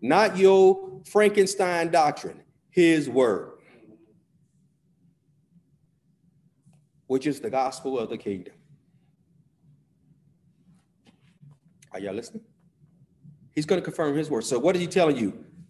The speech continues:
Go. If I had a title for this message, it's go time.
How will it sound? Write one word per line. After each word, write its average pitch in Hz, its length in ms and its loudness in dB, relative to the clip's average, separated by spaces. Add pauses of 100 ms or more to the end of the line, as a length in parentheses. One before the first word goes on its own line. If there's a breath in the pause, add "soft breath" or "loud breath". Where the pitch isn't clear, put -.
(100)
Go. 233 1000 4 (880)
If 127 100 -6
I 147 60 4
had 156 100 2
a 143 60 0
title 156 260 0
for 151 100 -8
this 143 180 -2
message, 147 400 -4 (420)
it's 196 160 6
go 175 220 6
time. 160 340 0